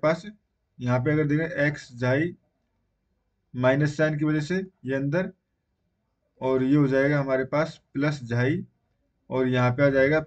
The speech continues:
plus जाई minus जाई square,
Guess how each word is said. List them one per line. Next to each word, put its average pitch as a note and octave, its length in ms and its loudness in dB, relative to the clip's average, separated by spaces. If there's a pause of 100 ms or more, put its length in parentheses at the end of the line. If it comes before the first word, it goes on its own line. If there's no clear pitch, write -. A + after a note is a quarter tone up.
plus D#3 420 -2 (340)
जाई A#2+ 480 -2
minus C#3 520 -2 (460)
जाई A#2+ 360 2
square, A#2 460 -6